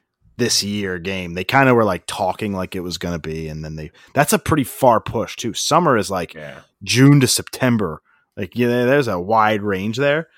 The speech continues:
Speaker 1: So that's a little disappointing to know that it's not even early twenty twenty-three, but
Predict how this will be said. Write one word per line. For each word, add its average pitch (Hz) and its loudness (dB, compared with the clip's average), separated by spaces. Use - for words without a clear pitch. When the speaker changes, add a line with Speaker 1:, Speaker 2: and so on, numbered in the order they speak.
Speaker 1:
So 101 2
that's 117 0
a 113 -4
little 101 0
disappointing 92 -4
to 90 -10
know 90 -6
that 87 -6
it's - -18
not 92 -6
even 85 -8
early 92 -6
twenty 117 -6
twenty-three, 117 -6
but 92 -8